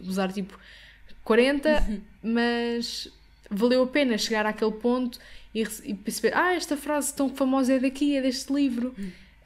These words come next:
Speaker 1: Um, e, e o facto de ele não usar essa frase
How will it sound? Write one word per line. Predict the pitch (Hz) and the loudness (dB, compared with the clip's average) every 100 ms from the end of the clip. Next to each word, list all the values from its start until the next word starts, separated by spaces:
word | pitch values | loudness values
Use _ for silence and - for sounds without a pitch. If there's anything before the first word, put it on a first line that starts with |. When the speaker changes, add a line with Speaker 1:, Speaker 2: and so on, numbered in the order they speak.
| 214 220 214 | -2 0 -2
Speaker 1:
Um, | 214 214 202 - | -6 -8 -10 -6
e, | 226 226 226 220 226 _ _ - - - - - | -2 0 0 -2 -6 _ _ -20 -20 -20 -20 -2
e | 240 247 247 | 2 4 2
o | 247 | 0
facto | 233 262 262 262 233 | 0 0 0 -2 -4
de | 233 247 240 - - | -2 0 0 -2 -6
ele | - 240 | 0 2
não | 247 254 | 4 2
usar | 240 226 262 | 2 2 0
essa | 254 254 | 0 -4
frase | 240 254 262 240 240 | -4 -2 -2 -2 -6